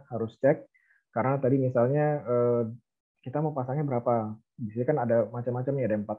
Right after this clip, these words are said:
koma lima K W, lima koma empat, enam K W, tujuh sampai sembilan. Nah, ini juga, eh, beda-beda di sini powernya.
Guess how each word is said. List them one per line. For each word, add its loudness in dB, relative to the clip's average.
koma -6
lima -6
K -16
W, 0
lima -2
koma -8
empat, -6
enam -6
K -10
W, -6
tujuh -2
sampai -6
sembilan. -2
Nah, 6
ini 8
juga, 6
eh, 8
beda-beda 4
di -6
sini -4
powernya. 2